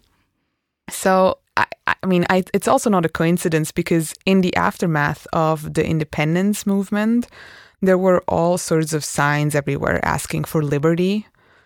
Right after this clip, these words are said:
Um, yeah, so I had a whole day to myself, and because of it, I really lived every moment so intensely. And at the end of that day, I went up to the summit of the Tibidabo.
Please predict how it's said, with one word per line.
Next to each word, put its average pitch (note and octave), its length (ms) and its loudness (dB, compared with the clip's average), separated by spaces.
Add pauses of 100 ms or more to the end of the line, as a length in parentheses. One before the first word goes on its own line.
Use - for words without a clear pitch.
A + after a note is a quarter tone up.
(420)
Um, D#3+ 680 -2 (400)
yeah, - 420 -4
so E3+ 560 0 (720)
I F3 60 -2
had G3+ 180 0
a A3+ 60 2
whole G3+ 160 4
day E3 160 2
to E3 140 -4
myself, D3+ 720 -4 (240)
and D#3+ 460 -2 (720)
because F#3 360 0
of F3+ 120 2
it, D#3 220 -2
I D3+ 120 -2
really D#3 340 -2
lived D3+ 400 -6 (120)
every D3+ 360 0
moment D3 400 0
so D3 460 0
intensely. - 800 -6 (1160)
And E3+ 240 2
at E3 120 0
the E3 160 0
end G#3+ 140 2
of F#3+ 180 -2
that D3+ 200 -4
day, D#3 220 -2
I D3+ 60 -2
went D#3 220 -2
up D3+ 100 -6
to - 100 -10
the D#3+ 80 -4
summit F#3 380 0
of E3 120 -4
the D3 80 -10
Tibidabo. F2 840 -4